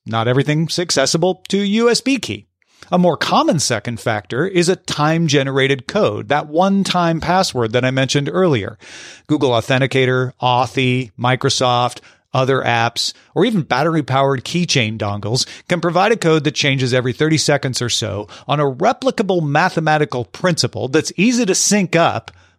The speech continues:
between what you're trying to log into and your code generator, but really hard for an attacker from outside to guess.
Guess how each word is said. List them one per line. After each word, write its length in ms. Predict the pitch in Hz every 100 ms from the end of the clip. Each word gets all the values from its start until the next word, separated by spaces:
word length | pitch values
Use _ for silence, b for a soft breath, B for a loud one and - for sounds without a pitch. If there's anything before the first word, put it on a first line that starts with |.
| b
between 460 | 139 - 165 156 135
what 160 | 156
you're 80 | 139
trying 220 | - 156
to 60 | 135
log 260 | 135 131
into 480 | 143 143 123 117 120
and 400 | 143 143 131 120
your 100 | 110
code 280 | 107 220 190
generator, 520 | 120 101 95 104 147 160 B B B
but 240 | 247 208
really 240 | 233 294
hard 400 | 220 - 240 196
for 140 | 143 165
an 60 |
attacker 500 | 151 - 196 202 175
from 180 | 143 156
outside 400 | 139 127 135 117
to 60 | 110
guess. 460 | 123 98 - -